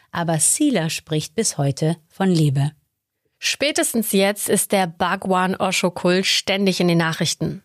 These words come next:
Speaker 2: Sila sitzt außerdem in großen U-S-Talkshows, nimmt an Podiumsdiskussionen teil, wo sie immer sehr smart wirkt, aber auch eisenhart.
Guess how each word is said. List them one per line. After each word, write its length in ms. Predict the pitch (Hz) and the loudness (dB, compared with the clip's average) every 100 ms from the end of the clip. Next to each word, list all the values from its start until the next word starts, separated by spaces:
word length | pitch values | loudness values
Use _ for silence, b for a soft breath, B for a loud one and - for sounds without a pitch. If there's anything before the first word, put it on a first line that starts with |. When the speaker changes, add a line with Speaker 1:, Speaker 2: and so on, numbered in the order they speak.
| _ - | _ -4
Speaker 2:
Sila 560 | - 214 202 208 262 | 0 2 2 2 2
sitzt 320 | 202 196 - | 0 0 0
außerdem 400 | - 196 196 190 | 0 0 2 2
in 120 | 196 190 | 2 0
großen 400 | 190 190 - 196 | 2 0 0 0
U-S-Talkshows, 1080 | 196 - - - 156 143 - - 185 - - | 0 0 -4 -2 -2 0 -2 -2 -2 -4 0
nimmt 300 | 185 180 160 | 2 4 2
an 180 | 170 170 | -2 -4
Podiumsdiskussionen 1120 | - 240 226 220 220 - 202 208 185 180 180 | 2 2 4 2 2 0 -2 -2 0 0 0
teil, 380 | 175 180 180 190 B B B | -2 -2 -2 -4 B B B
wo 60 | - | -2
sie 120 | 262 | 0
immer 220 | 339 370 | 4 2
sehr 160 | 254 233 | 4 2
smart 440 | - 190 185 190 | 2 2 2 0
wirkt, 520 | 160 127 - - - - | -6 -6 -6 -8 -8 -6
aber 460 | 170 180 208 240 | -4 0 0 0
auch 140 | 185 - | -2 -4
eisenhart. 760 | 196 190 185 170 202 185 - - | -2 0 2 2 2 0 -4 -8